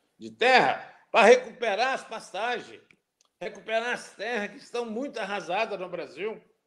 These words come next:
Não tem que abrir novas fron-, fronteiras. Se você faz um processo de financiamento de recuperação das terras, com novo, novo plantio, nova, novas tecnologias, e nós temos que fazer financiamento para o pequeno.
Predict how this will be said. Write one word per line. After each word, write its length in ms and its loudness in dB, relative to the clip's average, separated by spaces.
Não 100 -12
tem 240 6
que 80 4
abrir 300 4
novas 340 0
fron-, 400 -12
fronteiras. 640 -8
Se 80 -12
você 260 2
faz 280 0
um 80 -4
processo 500 -6
de 80 -20
financiamento 560 -8
de 60 -16
recuperação 880 -4
das 280 -4
terras, 360 0
com 100 -8
novo, 380 2
novo 340 2
plantio, 600 -6
nova, 520 6
novas 380 2
tecnologias, 920 -8
e 100 -16
nós 160 -2
temos 240 -6
que 60 -20
fazer 380 2
financiamento 800 -6
para 180 -4
o 60 -6
pequeno. 680 -8